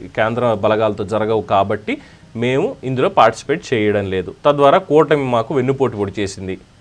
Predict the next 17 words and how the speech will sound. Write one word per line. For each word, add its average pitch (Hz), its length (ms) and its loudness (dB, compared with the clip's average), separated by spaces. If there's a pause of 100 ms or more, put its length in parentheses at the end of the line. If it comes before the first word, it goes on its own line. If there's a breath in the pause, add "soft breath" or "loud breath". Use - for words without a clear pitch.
(100)
ప్రజాస్వామ్య 139 640 4
స్ఫూర్తిని 147 440 -4
తొక్కేసింది 110 840 -6 (320 loud breath)
అని 156 100 0
చెప్పుకునేటువంటి 143 760 -2
ప్రయత్నం, 127 400 -2
ప్రజల్లో 127 380 -2
సానుభూతి 117 560 -2
పొందేటువంటి 101 560 -6
ప్రయత్నాలు 120 500 -4
మొదలైపోయాయి. 98 680 -6 (160)
అంటే 110 160 -4
ఆ 107 240 2
ఏడుపులు, 107 420 0
సానుభూతి 117 600 -4
ఏడుపులు 104 380 -4
అనేది 101 320 -8